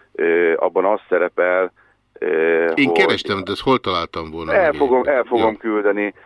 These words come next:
Speaker 1: El fogom küldeni.
Speaker 2: Hogy ott
Speaker 1: Szerintem,
Speaker 2: arról
Speaker 1: ö,
Speaker 2: van szó, hogy valakinek a halálához hogyan járul hozzá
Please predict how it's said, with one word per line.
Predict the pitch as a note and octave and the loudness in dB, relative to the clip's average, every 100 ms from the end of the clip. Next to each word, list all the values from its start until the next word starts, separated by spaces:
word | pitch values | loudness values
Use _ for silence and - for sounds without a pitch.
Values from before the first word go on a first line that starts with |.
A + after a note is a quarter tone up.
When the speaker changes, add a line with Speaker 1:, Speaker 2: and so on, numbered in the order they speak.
| - - | -20 -10
Speaker 1:
El | - A#2+ | -2 -2
fogom | A#2 G#2+ G#2 | -2 -4 -4
küldeni. | C3 B2+ C3 A#2+ | -2 0 0 2
Speaker 2:
Hogy | B2+ | 2
ott | B2+ A2 | 2 4
Speaker 1:
Szerintem, | C3 | 4
Speaker 2:
arról | D#3 D#3+ | 4 4
Speaker 1:
ö, | B2 | 4
Speaker 2:
van | A2 | 2
szó, | G#2+ D3 | 0 2
hogy | C#3+ A2 | 2 2
valakinek | A2+ C3 A2 G2+ G2+ - | 2 2 0 -4 -4 -6
a | |
halálához | F2 G#2 C3 B2 A#2 G#2+ G2+ F#2+ F2 | -4 0 2 2 2 2 0 -2 -4
hogyan | - A#2 G#2+ F#2 | 0 2 2 0
járul | F#2+ F#2 F#2 F2+ E2 | 0 0 -2 -4 -6
hozzá | F#2 A#2 B2+ A2 G2+ G2 G2 | -2 0 0 -2 0 0 0